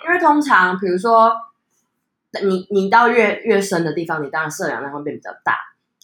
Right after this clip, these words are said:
然后，而且你不是说，哦，我空气快要用完了，我赶快浮回水面就没事哦。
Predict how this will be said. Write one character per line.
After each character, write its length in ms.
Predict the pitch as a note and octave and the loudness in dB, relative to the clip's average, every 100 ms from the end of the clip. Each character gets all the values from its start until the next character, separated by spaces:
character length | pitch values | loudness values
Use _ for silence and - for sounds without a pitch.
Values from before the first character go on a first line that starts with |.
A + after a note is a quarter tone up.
| - | -6
然 120 | D#3 | 0
后， 400 | F#3 F#3 F3 F3 | 4 4 4 0
而 80 | F#3+ | -2
且 280 | A#3 F#3+ - - _ _ | 2 2 0 -8 _ _
你 100 | F#3+ | 0
不 120 | G3 A3 | 2 2
是 160 | C#4+ | 0
说， 220 | B3+ A#3 | 4 6
哦， 400 | A3 A3 A3+ - - _ _ _ _ | 6 6 4 2 -6 _ _ _ _
我 160 | F#3 F3 | -2 -2
空 240 | - A#3 | 0 0
气 140 | A#3 A#3 | 0 2
快 160 | A3+ | 4
要 80 | G#3+ | 6
用 180 | A3 E3+ | 4 2
完 160 | C#3 | 0
了， 80 | C#3+ | 0
我 80 | D#3 | -2
赶 220 | D#3+ C#3+ D3+ | 0 -2 -2
快 120 | G3 | -4
浮 200 | - D3+ | -4 -6
回 160 | D3+ | -6
水 200 | C#3+ C#3+ | -6 -8
面 320 | C#3+ E3 C#3 _ | -6 -6 -8 _
就 120 | G3 | 0
没 200 | F3+ C#3 | 0 0
事 260 | C3+ F3 D3+ | -4 -4 -2
哦。 260 | C3 B2 | -2 -4